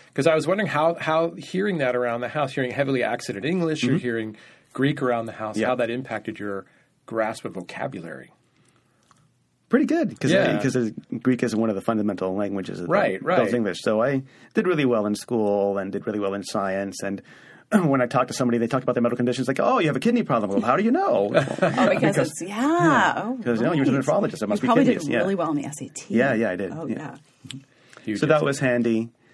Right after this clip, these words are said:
Speaker 2: in a lot of ways, and I don't speak Greek very well.
Speaker 1: Mm-hmm.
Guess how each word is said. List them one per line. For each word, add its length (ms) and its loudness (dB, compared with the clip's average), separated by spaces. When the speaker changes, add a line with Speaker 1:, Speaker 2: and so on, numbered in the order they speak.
Speaker 2:
in 80 0
a 20 0
lot 160 2
of 80 2
ways, 380 0
and 160 -2
I 100 2
don't 180 2
speak 220 -8
Greek 180 -4
very 160 0
well. 420 2
Speaker 1:
Mm-hmm. 400 -10